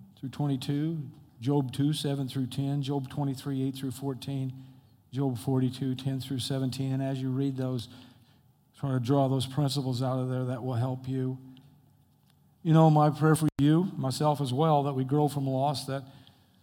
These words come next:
we come better, we come, become better and not bitter. My first few years in the church was spent at an altar about, <laughs> seemed like every Sunday or every other.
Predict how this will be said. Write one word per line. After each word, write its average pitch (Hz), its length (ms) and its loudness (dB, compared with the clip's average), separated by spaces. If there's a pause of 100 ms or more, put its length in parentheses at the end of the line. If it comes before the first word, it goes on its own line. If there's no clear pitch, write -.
we 135 120 -2
come 143 280 2
better, 143 420 2 (500)
we 120 100 2
come, 135 500 -2
become 131 440 0
better 139 420 2 (840)
and 135 140 -2
not 127 280 0
bitter. 127 340 0 (1900)
My 143 160 6
first 127 400 0 (120)
few 135 160 0
years 131 300 4
in 123 140 0
the 123 100 -2
church 143 500 -2 (880)
was 151 180 -6
spent 139 340 -4 (100)
at 127 60 -6
an 123 240 -2
altar 123 560 0 (100)
about, 117 260 -4 (360)
<laughs> - 400 -20
seemed 131 220 -2
like 123 220 0
every 123 180 0
Sunday 127 340 0
or 117 120 0
every 120 300 -2
other. 120 360 -4